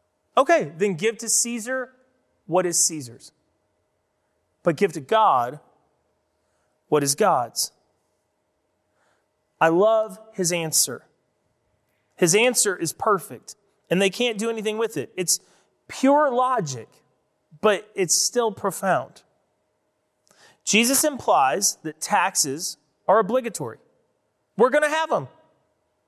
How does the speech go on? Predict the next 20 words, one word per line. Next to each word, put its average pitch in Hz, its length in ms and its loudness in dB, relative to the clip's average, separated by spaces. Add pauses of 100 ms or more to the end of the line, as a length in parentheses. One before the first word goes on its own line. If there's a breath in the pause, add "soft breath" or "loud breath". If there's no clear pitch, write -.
(140)
Stop 247 320 2
trying, 277 440 -4 (200 loud breath)
stop 269 280 0
trying 302 160 2
to 285 60 -6
get 302 120 0
out 302 180 -2
of 208 80 2
it. 147 140 -2 (260)
We're 247 180 2
gonna 285 180 2
have 285 220 -2
taxes. 285 680 -2 (560)
We 185 120 4
must 233 380 2
give 247 200 -4
back 214 240 -2
to 247 80 -4
the 247 80 -4
government, 220 580 -2